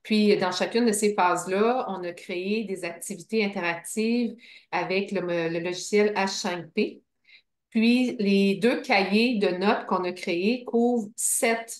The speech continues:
pathologies différentes qui sont, qui sont vues par nos étudiants en théorie, puis qui sont aussi exploitées quand on va en simulation clinique, clinique complexe. Sur notre site web, on les a divisées en pastilles, euh, selon les sujets. Donc, euh, quand on en voit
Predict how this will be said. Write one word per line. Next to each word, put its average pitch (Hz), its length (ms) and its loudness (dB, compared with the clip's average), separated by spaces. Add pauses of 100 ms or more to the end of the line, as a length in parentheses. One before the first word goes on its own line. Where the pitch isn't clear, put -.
pathologies 196 680 2
différentes 202 680 -4 (480)
qui - 120 -10
sont, 196 500 0
qui - 80 -10
sont 185 200 -2
vues 208 220 0
par 190 200 2
nos 190 80 2
étudiants 196 600 0
en 190 140 0
théorie, 202 520 0
puis - 100 -16
qui 202 100 -4
sont 196 260 2
aussi 196 200 0
exploitées 202 680 2
quand 190 220 -2
on 175 120 0
va 180 140 0
en 190 100 2
simulation 185 560 -2
clinique, 202 340 0 (280)
clinique 208 320 4
complexe. - 540 -8 (320)
Sur 254 220 -2
notre 233 200 2
site 220 300 2
web, 233 240 4
on 226 80 4
les 196 220 2
a 196 80 2
divisées 190 840 0 (100)
en 190 180 -2
pastilles, 214 800 0
euh, 180 80 -2
selon 196 300 0
les 220 100 4
sujets. 202 560 -4
Donc, 202 320 -4
euh, 175 180 -2
quand 196 200 -2
on 190 160 -2
en 190 100 2
voit 190 200 -2